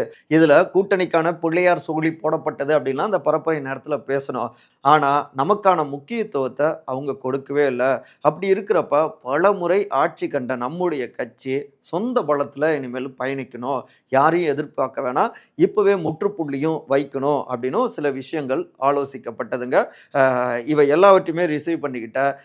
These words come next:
திரு எடப்பாடி, யாரும் அப்செட் ஆக வேணாம், நமக்கு அரசியல் அனுபவமும் இருக்கு, திமுகவை எப்படி எதிர்கொள்ளணும் என்கிற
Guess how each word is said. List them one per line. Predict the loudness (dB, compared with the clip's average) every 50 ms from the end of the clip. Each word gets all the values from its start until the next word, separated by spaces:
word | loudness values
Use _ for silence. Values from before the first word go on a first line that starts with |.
| _ _
திரு | _ -4 -2 0 0
எடப்பாடி, | 2 4 2 2 2 2 2 2 2 2 2 -2 -2 -6 _ _ _
யாரும் | 0 0 2 2 2 0
அப்செட் | 0 -4 -2 -6 -6 -2 -2
ஆக | -4 -4 -2
வேணாம், | -4 -4 -2 -2 -2 -2 -2 -4
நமக்கு | -6 -4 -4 -4 0 2
அரசியல் | 2 4 2 2 2 2 2 2
அனுபவமும் | 2 0 0 -2 -2 0 0 0 -2 -2 -2 -2 0
இருக்கு, | -2 -2 -4 -6 -6 -4 -4 -4 -6 -12 _ _
திமுகவை | _ -4 -2 -2 -2 -2 0 0 2 2 2
எப்படி | 0 0 -2 0 0 2 4 4
எதிர்கொள்ளணும் | 4 2 0 -2 0 -2 2 2 2 2 2 0 -2 -2 -4 -8 _
என்கிற | -4 -4 -4 -2 -6 -6 -2 0